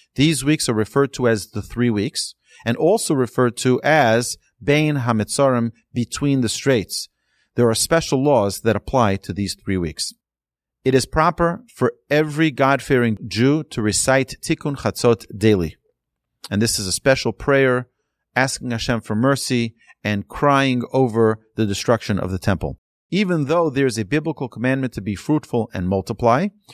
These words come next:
we do not get married and have weddings during these three weeks. A couple may get engaged and have a festive engagement celebration during this period of time.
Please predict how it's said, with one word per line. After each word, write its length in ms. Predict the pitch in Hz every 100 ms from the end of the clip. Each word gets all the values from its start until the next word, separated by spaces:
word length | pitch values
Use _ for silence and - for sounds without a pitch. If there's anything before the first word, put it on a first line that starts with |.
| -
we 160 | 120
do 160 | 120 117
not 380 | 117 139 160 -
get 180 | 160 -
married 460 | 131 127 135 135
and 120 | - 110
have 160 | 104
weddings 480 | 101 120 120 123 101 -
during 280 | 104 127 127
these 180 | 117 110
three 220 | - 113
weeks. 340 | 110 - - - _ _ _ _ _ _ -
A 100 | 127
couple 340 | - 180 139
may 180 | 117 123
get 160 | 123 131
engaged 500 | 123 101 135 - - -
and 420 | 139 165 165 143
have 340 | 127 143 135 113
a 80 | 107
festive 420 | 139 135 - 110
engagement 480 | 104 107 117 107 -
celebration 720 | 90 85 143 180 - 127 120 - _
during 240 | 120 113
this 140 | 110 -
period 280 | - 107 92
of 100 | -
time. 360 | 117 139 254